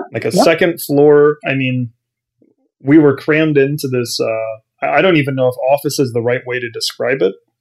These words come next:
Speaker 2: It was,
Speaker 1: Um,
Speaker 2: i-, if you think of the old Main Street, an
Speaker 1: Yeah.
Speaker 2: abandoned building on an old Main Street, that's where we played. You know, we
Speaker 1: Yeah, abandoned building on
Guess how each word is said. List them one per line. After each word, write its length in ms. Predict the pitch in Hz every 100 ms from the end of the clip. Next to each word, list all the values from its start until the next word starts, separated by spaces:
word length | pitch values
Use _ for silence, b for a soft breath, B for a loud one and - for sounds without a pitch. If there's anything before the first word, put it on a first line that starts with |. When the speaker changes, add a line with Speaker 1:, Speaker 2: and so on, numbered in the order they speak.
| _ _ _ _ _
Speaker 2:
It 60 | 220
was, 200 | 240 226
Speaker 1:
Um, 80 | 240
Speaker 2:
i-, 120 | 226
if 320 | 247 226 220
you 120 | 233 220
think 220 | 320 311
of 220 | 262 196
the 140 | 220
old 320 | 208 233 262 202
Main 320 | 208 226 226
Street, 580 | - 226 180 165 156 160 - - _ _ _ _ _ _ _
an 100 | 185 185
Speaker 1:
Yeah. 60 | 175
Speaker 2:
abandoned 440 | 208 247 247 202
building 400 | 202 220 220 196
on 140 | 180 180
an 80 | 180
old 280 | 202 214
Main 260 | 196 202 202
Street, 520 | 190 - 165 147 147 - _ _ _ _ _ _ _ 185
that's 180 | 190
where 140 | 220 196
we 140 | 185 180
played. 380 | 190 151 117 123 - _ _ _ _ _ _ _ _ _ _ _ _ _ _ _ -
You 100 | 160
know, 160 | 151
we 60 | 156
Speaker 1:
Yeah, 160 | 156 123 -
abandoned 480 | 147 131 151 170 165
building 360 | 151 151 156 151
on 160 | 127